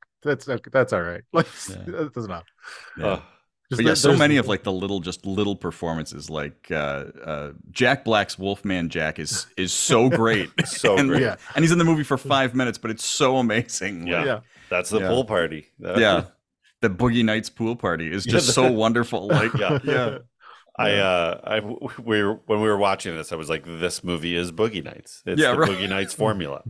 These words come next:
Speaker 2: <laughs> Yeah. Yeah.
Speaker 3: Um, but yeah, I, uh, highly, highly recommend that. That's, um, a fantastic movie, and, and yeah, Daniel Radcliffe is just incredible.
Speaker 2: Yeah.
Speaker 3: And
Speaker 2: I
Speaker 3: really
Speaker 2: mean, I mean,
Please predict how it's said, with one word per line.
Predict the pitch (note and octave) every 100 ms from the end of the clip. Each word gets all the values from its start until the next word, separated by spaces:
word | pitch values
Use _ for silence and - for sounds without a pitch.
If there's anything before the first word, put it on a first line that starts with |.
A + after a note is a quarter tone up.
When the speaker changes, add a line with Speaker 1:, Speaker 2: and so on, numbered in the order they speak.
| - A2
Speaker 2:
<laughs> | B2 B2
Yeah. | D3 - _ - - - _ -
Yeah. | C2+ C2+ G#2 _ _ -
Speaker 3:
Um, | F2+ E2 D2+ D2+ _ _ _ _
but | - A2
yeah, | A2 F#2
I, | G2 G#2 G2+
uh, | F#2 F2 F2+ -
highly, | F#2+ - G#2+ G#2 F#2+ F2+ -
highly | - C3+ C3+ A2+ F#2+
recommend | F2+ E2+ E2+ D#2+ D2+ C#2+
that. | C#2 C2+ C2+
That's, | D#2 C2+ - -
um, | C#2+ C2+ C2 B1+ _ _ -
a | -
fantastic | - E2 - E2+ D#2 - D2
movie, | D2+ C#2 D2 -
and, | - -
and | - D#2+ E2
yeah, | F2 C#2
Daniel | C#2 F2+ D#2+ D2
Radcliffe | C#2+ C#2 - C#2 -
is | D#2+ C#2
just | - D#2 C#2 D#2
incredible. | C#2 - C2+ C2 C2+ - _ _ _ _ _ _ _ _ _ _ -
Speaker 2:
Yeah. | D2 - _ _ -
Speaker 3:
And | A#2
Speaker 2:
I |
Speaker 3:
really | D3
Speaker 2:
mean, |
I |
mean, | -